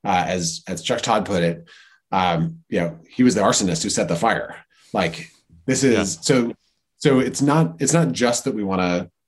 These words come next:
Speaker 1: talk about his votes and their relationship to people's concrete lives, but I, I do think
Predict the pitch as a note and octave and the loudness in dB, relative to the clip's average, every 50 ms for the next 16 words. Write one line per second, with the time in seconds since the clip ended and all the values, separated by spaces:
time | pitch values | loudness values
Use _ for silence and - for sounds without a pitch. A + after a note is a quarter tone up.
0 | _ _ - A#2+ A#2+ A#2+ A2 F#2+ F#2 F2 E2+ E2+ E2 E2 - - _ _ _ _ | _ _ -4 -2 -2 0 0 0 0 0 0 0 -4 -6 -12 -20 _ _ _ _
1 | _ _ _ _ _ C3+ B2 F#2+ G2 G#2 G2+ G2+ G2 - G2+ G2 F2+ F#2 F2+ F2+ | _ _ _ _ _ -2 -2 0 0 0 0 0 -2 -2 -4 -2 -2 -2 -2 -2
2 | F2+ - G#2 G2 G2 F2 D#2+ D#2+ D#2 F#2+ E2+ F2 F2 - - G2 F2+ D#2+ E2 E2 | -2 -2 -2 -2 -4 -4 -4 -6 -6 -6 -6 -6 -6 -8 -6 -6 -4 -2 -2 -2
3 | E2 B2 B2+ G2+ E2 D2 D#2+ - - - - - - - - - - _ - - | 0 0 0 0 0 -2 -6 -10 -12 -16 -18 -20 -20 -20 -20 -20 -20 _ -20 -10
4 | _ - C#3+ B2 A#2 - - - _ _ _ _ _ _ - A#2+ A#2+ - - A2 | _ 0 0 2 0 0 -6 -12 _ _ _ _ _ _ -6 -4 -4 -4 -2 0
5 | B2 C3+ B2+ D#3+ G#3 E3+ B2 F#2 F2+ G2+ - - | 0 4 6 6 4 4 4 0 -2 -4 -10 -14